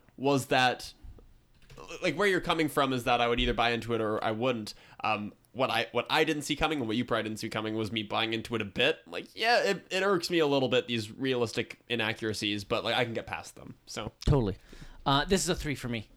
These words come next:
Speaker 1: Mm-hmm.
Speaker 2: Um, it's, it's just, it's,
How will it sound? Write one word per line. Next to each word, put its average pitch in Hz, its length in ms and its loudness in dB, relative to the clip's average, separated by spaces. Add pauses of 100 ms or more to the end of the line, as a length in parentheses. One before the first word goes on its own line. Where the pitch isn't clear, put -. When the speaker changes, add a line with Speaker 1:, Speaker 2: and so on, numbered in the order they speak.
Speaker 1:
Mm-hmm. 110 240 -8
Speaker 2:
Um, 117 520 -4 (580)
it's, - 320 -8 (560)
it's - 200 -8
just, - 280 -4 (340)
it's, 151 240 -6